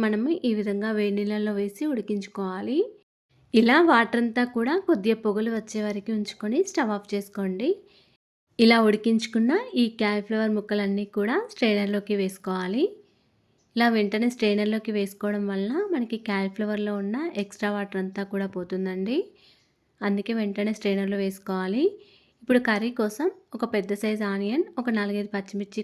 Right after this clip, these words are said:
కూడా కట్ చేసుకొని పెట్టుకోవాలి. తర్వాత స్టవ్ on చేసుకొని ఒక కడాయి పెట్టుకొని ఇందులోకి ఒక రెండు టేబుల్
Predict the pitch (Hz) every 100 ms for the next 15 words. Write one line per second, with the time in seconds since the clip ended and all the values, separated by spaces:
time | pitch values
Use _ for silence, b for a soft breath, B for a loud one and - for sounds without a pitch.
0 | 202 202 277 247 226 208 196 202 202 196
1 | - 185 180 180 220 392 B B B _
2 | _ _ - 226 214 214 214 415 - 262
3 | 233 254 247 226 - 247 330 427 277 254
4 | 214 220 226 220 - - 226 339 508 b
5 | b b b 214 226 226 214 220 349 370
6 | 240 220 220 226 214 220